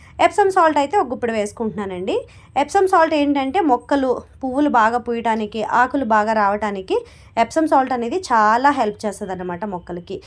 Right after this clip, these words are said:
ఈ ఎప్సమ్ సాల్ట్ కూడా మీకు ఆన్లైన్లో దొరుకుతుంది, లేకపోతే దగ్గరలో ఉన్న నర్సరీలో కూడా మీకు దొరకవచ్చు. So, ఇదంతా ఒకసారి బాగా మిక్స్ చేసుకొని అన్ని పాట్లలోకి ఈ మట్టి అనేది ఇలా నింపేసుకుంటున్నాను. So, మట్టి నింపేటప్పుడు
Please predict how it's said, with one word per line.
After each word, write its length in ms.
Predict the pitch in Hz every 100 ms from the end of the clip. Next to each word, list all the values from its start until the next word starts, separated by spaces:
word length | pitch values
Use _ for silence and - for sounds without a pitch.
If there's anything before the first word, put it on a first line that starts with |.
| - - 359
ఈ 20 |
ఎప్సమ్ 380 | 311 - 330 339
సాల్ట్ 220 | 330 320
కూడా 180 | 311 339
మీకు 260 | 294 294
ఆన్లైన్లో 500 | 339 240 247 269 277
దొరుకుతుంది, 420 | 285 247 247 320
లేకపోతే 340 | 392 311 - 294
దగ్గరలో 420 | 254 220 254 262
ఉన్న 160 | 240 285
నర్సరీలో 520 | 269 220 233 220 208
కూడా 180 | 214 349
మీకు 200 | 370 240
దొరకవచ్చు. 540 | 180 175 117 - 143 - _ - - -
So, 80 |
ఇదంతా 440 | 370 320 311 339 339
ఒకసారి 300 | 311 302 285
బాగా 340 | 240 240 277
మిక్స్ 360 | 285 240 - 277
చేసుకొని 460 | 269 - 247 320 554 - -
అన్ని 340 | - 233 277 330
పాట్లలోకి 840 | 269 226 233 247 233 220 415 494 - _ -
ఈ 20 |
మట్టి 300 | 254 233 226
అనేది 220 | 247 233 381
ఇలా 140 | 294
నింపేసుకుంటున్నాను. 800 | 226 208 185 185 180 175 175 160 - - - -
So, 140 | 349
మట్టి 320 | 302 262 -
నింపేటప్పుడు 680 | 339 302 302 294 285 277 587